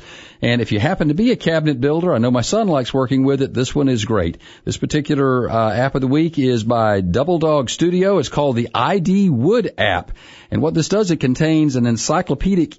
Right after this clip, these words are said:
entry, if you will, for a hundred and sixty different types of wood. You didn't know there were that many out there, did you? A hundred and sixty different types, including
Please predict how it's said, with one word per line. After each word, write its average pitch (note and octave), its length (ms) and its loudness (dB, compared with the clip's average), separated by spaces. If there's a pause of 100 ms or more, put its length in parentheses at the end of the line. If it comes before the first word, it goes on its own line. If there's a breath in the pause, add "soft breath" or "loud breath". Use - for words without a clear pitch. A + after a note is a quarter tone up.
entry, C3+ 460 0
if A2 160 -2
you A#2+ 80 2
will, D3+ 200 2
for C#3 140 0
a A#2 80 2
hundred G#3+ 400 0
and C#3 180 0
sixty B2 540 -2
different F#2+ 460 -2
types D3 360 -2
of B2 120 -2
wood. G2 320 0
You D3 80 2
didn't A#2 200 0
know C3+ 140 2
there A#2+ 100 0
were F#2 120 2
that G#2+ 200 -2
many B2 240 0
out A#2+ 200 -2
there, F#2 140 0
did F2+ 220 -2
you? D2 140 -4 (300 loud breath)
A A2+ 120 2
hundred G3+ 440 0
and F3 160 0
sixty D3+ 340 0
different A#2+ 360 -2
types, C3+ 340 -2
including C3 720 0